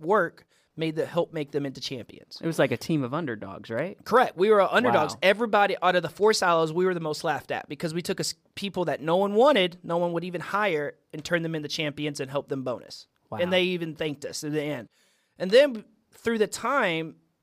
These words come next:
Speaker 1: budget became too much for Canvas, and then they started shutting down each silo for Canvas, and we were the last one. And then they's like,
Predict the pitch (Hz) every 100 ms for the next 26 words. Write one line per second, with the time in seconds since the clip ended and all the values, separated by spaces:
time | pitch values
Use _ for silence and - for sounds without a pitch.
0 | - 156 196 208 196 170 - 180 170 196
1 | 175 151 - 147 - 196 220 156 123 -
2 | - 170 170 165 180 160 151 175 147 156
3 | 147 139 - 170 170 147 135 127 110 143
4 | - 214 214 151 - 151 180 175 147 131
5 | 123 170 185 160 139 160 156 143 135 123
6 | 127